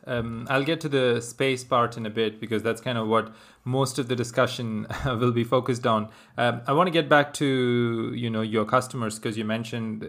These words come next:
each customer or type of customer will have a different type of insight that they might need. So are they the customers then? So you, I guess, have a mobile app that is more aimed as,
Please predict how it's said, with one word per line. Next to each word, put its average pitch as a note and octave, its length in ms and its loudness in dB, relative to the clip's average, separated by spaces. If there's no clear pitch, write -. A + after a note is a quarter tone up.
each A#2 360 -6
customer G#2+ 600 -2
or G2 380 0
type A2 200 0
of - 120 -14
customer G#2+ 420 -4
will G#2 180 -4
have G2+ 240 -2
a G2+ 60 -4
different G#2 380 -8
type G#2+ 180 -2
of G2+ 140 -2
insight G#2+ 480 0
that G#2 100 -4
they G#2 100 -2
might G2+ 260 -6
need. A#2+ 260 -6
So A2 260 0
are C3 180 4
they B2+ 180 6
the B2+ 380 4
customers C3+ 440 0
then? C#3+ 240 0
So C3+ 140 -4
you, A2+ 640 0
I A2+ 100 0
guess, A2 260 2
have A#2 180 0
a A2 60 -2
mobile A2 400 4
app A#2 280 4
that A2 120 0
is G#2+ 100 -4
more G#2+ 300 0
aimed G#2 240 -2
as, G#2 320 -4